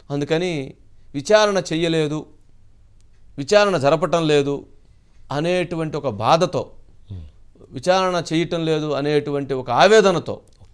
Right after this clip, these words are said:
Speaker 1: ఒక ఆక్రందనతో ఆయన అందుకని పురంధేశ్వరి గారికి కనీస ఇంగిత జ్ఞానం లేదు అని చెప్పని ఆయన ఆమెని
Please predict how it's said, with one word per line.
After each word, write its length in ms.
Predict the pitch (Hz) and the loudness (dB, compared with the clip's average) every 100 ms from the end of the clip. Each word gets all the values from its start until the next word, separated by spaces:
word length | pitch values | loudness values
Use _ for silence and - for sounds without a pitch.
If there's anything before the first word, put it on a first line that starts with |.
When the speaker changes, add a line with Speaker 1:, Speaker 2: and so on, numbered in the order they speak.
| _ 139 | _ -10
Speaker 1:
ఒక 120 | 135 | -2
ఆక్రందనతో 840 | 143 208 - 240 220 185 127 101 - - _ _ _ - - | 0 0 2 4 6 4 2 -6 -8 -20 _ _ _ -20 -10
ఆయన 560 | 127 175 165 117 98 98 - - - _ | -6 -4 -2 -4 -8 -12 -20 -20 -20 _
అందుకని 760 | 110 120 123 139 180 135 104 104 - - - - - | -8 -6 -2 -2 -2 -4 -6 -10 -18 -20 -20 -18 -6
పురంధేశ్వరి 580 | 156 185 175 160 156 139 | -4 -2 -4 -4 -6 -2
గారికి 280 | 135 147 | -2 -2
కనీస 400 | 147 135 165 165 | -6 -6 -6 -8
ఇంగిత 400 | 175 180 226 254 | -8 -8 -2 0
జ్ఞానం 480 | 247 175 180 175 165 | 0 0 0 0 0
లేదు 360 | 151 147 160 160 - | 0 2 0 -4 -6
అని 120 | 160 175 | -4 -2
చెప్పని 680 | 147 - 160 196 135 120 156 - - - | -4 -4 -6 -4 -6 -10 -16 -20 -20 -12
ఆయన 500 | 117 117 117 107 87 - _ _ _ 120 | -8 -6 -6 -8 -10 -18 _ _ _ -4
ఆమెని 560 | 123 127 127 101 90 | -2 0 -2 -4 -8